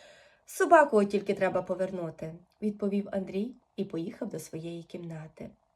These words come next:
«Та кому я такий потрібен?» — думав він.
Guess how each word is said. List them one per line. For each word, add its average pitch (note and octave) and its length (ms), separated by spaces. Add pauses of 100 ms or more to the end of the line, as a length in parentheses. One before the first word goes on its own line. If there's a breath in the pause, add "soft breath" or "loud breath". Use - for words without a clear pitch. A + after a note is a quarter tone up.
(140)
«Та C4+ 100
кому D#4 260
я C#4 120
такий E3+ 280
потрібен?» — D#3+ 580 (280)
думав A#3 340
він. - 260